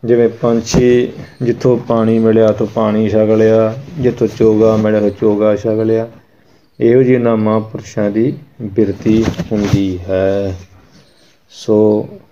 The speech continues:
ਇੱਥੇ ਜਿਹੜੇ ਇੱਕ ਸੌ ਪੰਜ ਛੰਦ ਭਾਵ ਰਸਾਮਰਸ ਦੇ ਹੋ ਚੁੱਕੇ ਆ। ਅੱਗੇ ਜਿਵੇਂ ਅਗਲਾ ਛੰਦ ਆਵੇਗਾ, ਉਹ ਆਪਾਂ ਕੱਲ੍ਹ ਸ਼ਰਵਣ ਕਰਾਂਗੇ। ਹੁਣ ਸਮਾਂ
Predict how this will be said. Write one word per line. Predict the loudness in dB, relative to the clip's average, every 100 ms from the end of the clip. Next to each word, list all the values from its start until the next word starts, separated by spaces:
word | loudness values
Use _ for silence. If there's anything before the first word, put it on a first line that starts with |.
| _ _ -12 -2
ਇੱਥੇ | -2 2 2 2
ਜਿਹੜੇ | 2 0 -2 -2
ਇੱਕ | -6
ਸੌ | -4 -2 -2 -4
ਪੰਜ | -4 -2 -2 -4
ਛੰਦ | -6 -4 -2 -2 -6 -8 -16 _ _ _ _ _ _ _ _ _ _ _ _ _ -20 _ _ -20 _ _ -2
ਭਾਵ | 2 2
ਰਸਾਮਰਸ | 2 0 -2 0 0 -2 -2
ਦੇ | -2
ਹੋ | 0 0 -2
ਚੁੱਕੇ | -2 -4 0 2 4
ਆ। | 0 -4 _ _ _ _ _ -20 -20 -20 _ _ _ _ _ _ -20 -20 -14 -4 -2
ਅੱਗੇ | 2 4 4 2 -4 -12 -20 _ _ -8
ਜਿਵੇਂ | -2 2 2 2
ਅਗਲਾ | 0 0 0
ਛੰਦ | -2 -4 0
ਆਵੇਗਾ, | 2 4 4 4 0 -2 -10 _ _ _ _ _ _ _ _ _ -2
ਉਹ | 2 2
ਆਪਾਂ | -2 -8 -8
ਕੱਲ੍ਹ | -4 -2 -2
ਸ਼ਰਵਣ | -2 -4 -2 -4
ਕਰਾਂਗੇ। | -2 -2 0 0 -2
ਹੁਣ | -2 -4
ਸਮਾਂ | -6 -6 -4 -4 -4